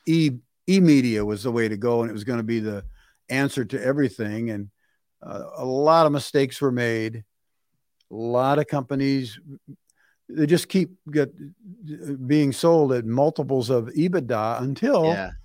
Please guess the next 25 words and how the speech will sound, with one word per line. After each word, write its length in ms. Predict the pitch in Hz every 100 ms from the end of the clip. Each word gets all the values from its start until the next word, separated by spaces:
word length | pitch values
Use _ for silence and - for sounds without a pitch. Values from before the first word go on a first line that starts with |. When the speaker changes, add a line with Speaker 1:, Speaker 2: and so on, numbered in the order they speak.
| _ _ _ -
Speaker 1:
it, 160 | 151 - _
the 160 | 131 123
debt 320 | 120 180 -
load 280 | 139 135 127
was 160 | 120
too 140 | - 139
much. 560 | 135 123 - - - - 151 -
And 300 | 127 123 120
even 240 | 143 151 147
though 120 | 139
they 140 | 135
had 120 | 127
a 60 | 120
great 380 | 104 127 160 156
company 540 | 139 104 95 98 104 _ -
of 160 | 113
great 260 | 113 147 190
Speaker 2:
Uh-huh. 100 | 190
Speaker 1:
products 460 | 123 90 92 _ _
and 120 | 123
maybe 220 | 156 196
great 260 | 147 156 156
people, 460 | 196 220 117 117 120 _ _ _ _ _
they 120 | 135
couldn't 520 | 127 165 151 151 147